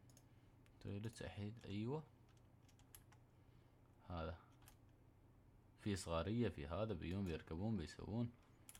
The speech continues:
حطوهم يروحون آخر الدنيا حمامات. ما يصير.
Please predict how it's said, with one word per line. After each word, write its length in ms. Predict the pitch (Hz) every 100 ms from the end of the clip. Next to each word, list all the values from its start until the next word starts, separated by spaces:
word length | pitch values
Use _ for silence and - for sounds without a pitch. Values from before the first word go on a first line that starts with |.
| - - - - - - -
حطوهم 640 | - - 156 107 85 82
يروحون 300 | 85 87 90
آخر 240 | 85 - 85
الدنيا 300 | 76 85 78
حمامات. 380 | 82 76 73 - - - - - - - - - - - - - - - - - - - - - -
ما 100 | 127
يصير. 320 | - 107